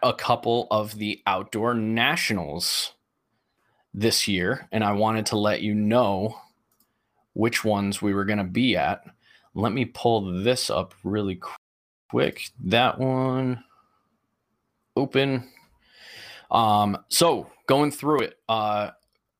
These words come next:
I will be at Southwick for sure, um, and possibly Unadilla. I would love to make it to Unadilla.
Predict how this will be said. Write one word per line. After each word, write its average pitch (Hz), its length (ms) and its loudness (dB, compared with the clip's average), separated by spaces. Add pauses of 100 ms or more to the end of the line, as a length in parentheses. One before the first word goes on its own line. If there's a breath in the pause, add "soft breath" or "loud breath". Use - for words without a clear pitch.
I 160 260 4
will 127 220 0
be 110 340 -2 (140)
at - 200 0
Southwick - 760 -2 (120)
for 131 400 0
sure, 98 500 -2 (1120 loud breath)
um, 101 520 0 (380)
and 110 400 0
possibly 123 540 0
Unadilla. 101 500 -2 (100)
I 107 80 2
would 104 140 0
love 110 320 2
to 127 80 0
make 117 200 2
it 110 100 -2
to 113 100 -2
Unadilla. 104 680 -2